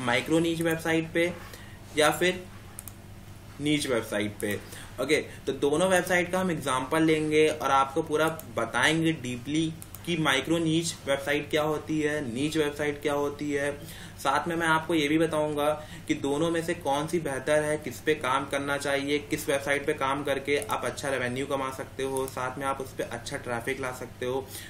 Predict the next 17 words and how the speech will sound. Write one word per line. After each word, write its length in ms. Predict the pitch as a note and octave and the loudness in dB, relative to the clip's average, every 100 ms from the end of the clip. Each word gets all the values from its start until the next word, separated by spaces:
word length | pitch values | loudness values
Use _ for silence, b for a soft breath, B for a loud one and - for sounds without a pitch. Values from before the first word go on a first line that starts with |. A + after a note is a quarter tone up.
| B | B
तो 60 | C#3+ | 2
ये 160 | D#3 | 2
सभी 220 | E3+ E3+ F3 | 4 2 2
चीज़ें 240 | E3+ E3+ | 2 2
मैं 160 | F3 D#3+ | 2 0
discuss 360 | C3 - D#3 - | -2 -2 -2 0
करूंगा 360 | D3+ C#3+ C#3 C#3+ B B B | -2 -2 0 -2 B B B
आज 220 | A2+ B2 | 2 2
की 80 | - | 2
इस 120 | D#3+ D3+ | 2 2
video 280 | C3+ C#3 | 0 0
में। 260 | D#3 C#3+ D#3 - B - | 0 0 -2 -6 B -8
बस 120 | D3+ | -2
आपको 240 | C#3+ - F3+ | 0 0 -2
करना 360 | E3+ C#3 D3+ E3+ | 0 0 2 2
ये 240 | D#3+ D#3 | 4 4
है 200 | D#3 D3+ | 6 4